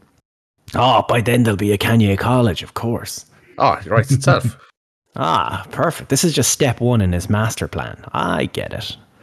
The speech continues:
Speaker 1: I know what I'd do. I'd wanna spend fifteen grand to send my kids to a school with a severely deranged, mentally ill person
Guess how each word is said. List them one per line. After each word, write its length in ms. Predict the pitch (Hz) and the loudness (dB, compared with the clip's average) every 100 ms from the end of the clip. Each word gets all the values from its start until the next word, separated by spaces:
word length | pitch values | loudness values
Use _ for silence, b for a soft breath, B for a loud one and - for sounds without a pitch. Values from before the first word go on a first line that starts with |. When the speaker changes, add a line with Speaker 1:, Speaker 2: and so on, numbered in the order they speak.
| b b b b b 123 | b b b b b 0
Speaker 1:
I 100 | 151 | 4
know 140 | 165 | 6
what 80 | 151 | 6
I'd 160 | 135 110 | 4 2
do. 340 | 98 95 87 | 0 0 0
I'd 200 | 98 101 - | -2 -2 -6
wanna 300 | 92 101 98 | -4 0 0
spend 600 | 98 95 95 87 87 - - _ | 0 0 0 0 -2 -6 -16 _
fifteen 460 | - 117 - 110 101 | -4 -4 0 0 0
grand 580 | 92 95 90 87 82 - | 0 0 0 -2 -4 -6
to 100 | - | -6
send 240 | 101 92 | -2 0
my 120 | 87 | 0
kids 340 | 87 98 85 - | -2 -4 -4 -4
to 120 | 87 | -4
a 40 | 85 | -4
school 340 | - 92 87 | -2 0 0
with 120 | 80 | -2
a 60 | 82 - - | -4 -6 -6
severely 1080 | - - 98 - 113 107 101 95 90 85 87 | -4 -2 -4 0 0 2 2 2 -2 -4 -4
deranged, 600 | 95 95 98 92 90 90 | -2 0 0 0 -2 -2
mentally 420 | 92 92 87 85 | -2 -2 -2 -2
ill 140 | 87 87 | -2 -2
person 460 | 87 78 - 85 | -4 -4 -8 -10